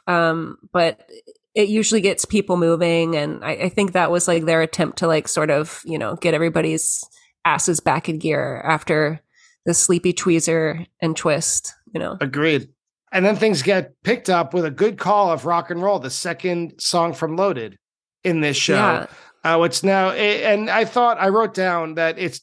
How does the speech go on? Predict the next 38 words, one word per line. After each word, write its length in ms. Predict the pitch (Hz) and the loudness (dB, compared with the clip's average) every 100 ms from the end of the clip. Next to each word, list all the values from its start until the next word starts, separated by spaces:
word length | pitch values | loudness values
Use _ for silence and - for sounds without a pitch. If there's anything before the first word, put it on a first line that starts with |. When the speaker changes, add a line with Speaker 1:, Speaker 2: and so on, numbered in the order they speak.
| - | -4
Speaker 2:
now 260 | 185 185 | 2 2
become 380 | 190 190 180 180 | 2 0 0 -2
clear 340 | - 175 165 | 0 2 2
what 180 | 156 160 | 2 -2
kind 220 | 160 165 | 0 0
of 100 | 151 | 0
set 360 | 131 - 156 160 | -2 -2 -2 -2
this 200 | 156 139 | -4 -2
would 160 | 156 131 | -2 0
be, 300 | 147 143 143 | 2 2 2
if 120 | 135 | 0
there 100 | 156 | 0
was 120 | 143 | 0
any 300 | 165 165 151 | 0 0 0
doubt 460 | 135 151 143 139 - | 2 2 2 -2 -6
to 100 | 151 | -4
begin 400 | 139 131 156 135 | -4 0 0 -2
with. 180 | 120 - - - - | -6 -10 -20 -12 0
Lots 280 | 156 180 | 2 2
of 120 | 208 - | 0 2
favorite 380 | 190 180 175 | 2 2 0
short 340 | - - 175 180 | -2 -2 -2 -2
rock 260 | 170 151 143 | 0 0 0
songs 480 | 170 151 151 151 139 | -2 0 0 -4 -8
with 140 | 139 | -2
no 160 | 196 208 | 0 2
jams, 520 | 214 214 165 156 - _ | 2 2 0 -4 -12 _
but 120 | 175 | 0
a 40 | 170 | 4
lot 220 | 170 165 | 4 2
of 120 | 160 | 2
energy. 440 | 160 151 131 123 120 | 0 0 -4 -8 -8
Like, 240 | 127 135 | -8 -2
bring 160 | 196 247 | 2 4
your 120 | 220 | 2
dancing 460 | 165 214 226 156 | 2 0 0 -4
shoes, 560 | 143 - 127 120 117 - - - - _ _ | -8 -8 -8 -8 -10 -10 -14 -20 -20 _ _
but 480 | 170 175 175 160 151 | -4 0 2 2 -2